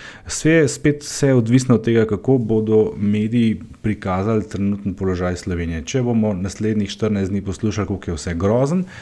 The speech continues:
potem bo ta klic padel na, na plodna tla. Če pa ne, pa mogoče niti ne. Veš, vprašanje, koliko ljudi bo pa res prišlo na volitve. Jaz sem prej v studiu City rekel, da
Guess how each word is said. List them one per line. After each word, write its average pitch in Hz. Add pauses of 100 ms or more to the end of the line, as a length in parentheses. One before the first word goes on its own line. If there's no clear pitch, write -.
(120)
potem 120
bo -
ta 110
klic 110
padel 98
na, 98
na 95
plodna 90
tla. 80 (460)
Če 101
pa -
ne, 165 (600)
pa 131
mogoče 135
niti 156
ne. 151
Veš, 98
vprašanje, 160 (160)
koliko 160
ljudi 143
bo 147
pa 143
res 127
prišlo 120
na 117
volitve. 107
Jaz 92
sem 107
prej 117
v 120
studiu 120
City 123
rekel, 117
da 107